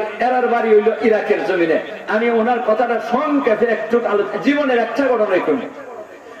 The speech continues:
ওনার জীবনের অনেকগুলো ঘটনা বলতে পারবো না, একটা ঘটনা আমি আপনাদের সামনে তুলে দিই। হযরত সুলাইমান ইবনে রবি,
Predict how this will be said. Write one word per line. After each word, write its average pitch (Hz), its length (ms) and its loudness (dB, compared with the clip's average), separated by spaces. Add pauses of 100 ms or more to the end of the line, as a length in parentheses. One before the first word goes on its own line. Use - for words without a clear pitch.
(120)
ওনার 208 300 0
জীবনের 262 360 2
অনেকগুলো 262 460 0
ঘটনা 262 340 2
বলতে 247 260 2
পারবো 233 260 0
না, 240 120 0 (420)
একটা 240 440 0
ঘটনা 262 460 0
আমি 247 180 2
আপনাদের 220 380 0
সামনে 208 400 0
তুলে 185 200 2
দিই। 147 180 0 (760)
হযরত 254 380 2
সুলাইমান 247 540 0
ইবনে 247 220 2
রবি, 226 440 2